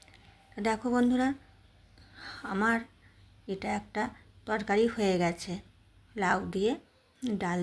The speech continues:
দিয়ে করেছি, এটাও বেশ ভালো টেস্ট হয়। আর তারপর মাছ ভাজা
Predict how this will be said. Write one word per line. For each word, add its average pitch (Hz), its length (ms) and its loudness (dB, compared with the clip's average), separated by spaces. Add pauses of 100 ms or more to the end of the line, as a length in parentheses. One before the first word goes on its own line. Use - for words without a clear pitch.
দিয়ে 190 260 0
করেছি, 180 440 -4 (1160)
এটাও 226 280 2
বেশ 240 200 4 (380)
ভালো 202 340 0
টেস্ট 185 400 -2
হয়। 180 180 -8 (1800)
আর 185 240 -4 (100)
তারপর 220 400 4 (880)
মাছ 208 300 6
ভাজা 214 280 2